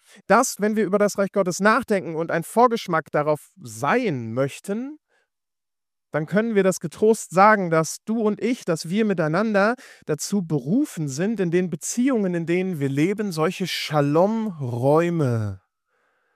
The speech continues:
aufzuspannen. Bleiben wir beim Bild des Zeltes. So ein Shalom, ein Friedensraum aufzuspannen.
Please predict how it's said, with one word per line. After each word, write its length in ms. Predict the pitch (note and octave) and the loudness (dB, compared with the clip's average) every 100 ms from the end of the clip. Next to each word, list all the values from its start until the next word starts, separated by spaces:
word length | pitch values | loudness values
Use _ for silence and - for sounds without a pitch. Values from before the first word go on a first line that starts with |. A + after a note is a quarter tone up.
| _ _ _ _ _ _ _ _ _ _ _ _ - | _ _ _ _ _ _ _ _ _ _ _ _ 2
aufzuspannen. 1300 | E3 G#3+ - - - A#2+ - - - A#2 B2 G2 F#2+ | 4 4 0 -12 -10 -8 -8 -10 -6 -4 -4 -4 -2
Bleiben 220 | A#2+ D#3 | 0 0
wir 100 | C#3+ | 0
beim 180 | C3 B2+ | -4 -4
Bild 200 | D3+ D3 | -6 -6
des 160 | B2+ | -12
Zeltes. 720 | - D#3+ F3 E3 A2 - - _ _ _ _ _ - | -8 -6 -6 -8 -14 -16 -20 _ _ _ _ _ -4
So 80 | |
ein 200 | C3 F3+ - - - | 0 0 -2 -12 -14
Shalom, 580 | - F3+ E3+ F#3 A#3+ A#3+ | -6 2 6 6 4 2
ein 220 | F3 E3+ | 0 0
Friedensraum 880 | - D3 A3 A#3+ A3+ - D#3 F3+ G3+ - - F3+ _ _ | -4 -4 -4 -4 -8 -4 2 2 0 -6 -20 -20 _ _
aufzuspannen. 1700 | F3+ A#3 C4+ - - - - E3+ D3+ - - - D#3+ D3+ A#2 F#2+ F2+ | 6 6 4 -4 -18 -16 -6 -6 -4 -8 -8 -4 -2 -2 -4 -8 -14